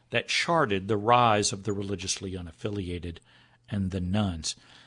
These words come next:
And he drew it up. We had this huge write-on wall,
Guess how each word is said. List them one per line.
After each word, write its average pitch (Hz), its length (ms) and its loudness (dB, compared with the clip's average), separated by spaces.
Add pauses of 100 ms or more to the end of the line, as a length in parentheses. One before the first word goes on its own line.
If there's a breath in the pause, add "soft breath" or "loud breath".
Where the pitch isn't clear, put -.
(140 soft breath)
And 113 120 -4
he 127 120 0
drew 175 280 6
it 139 60 8
up. 101 160 2
We 123 120 0
had 123 180 0
this - 320 -4
huge 139 320 -2
write-on 98 720 2
wall, 92 500 0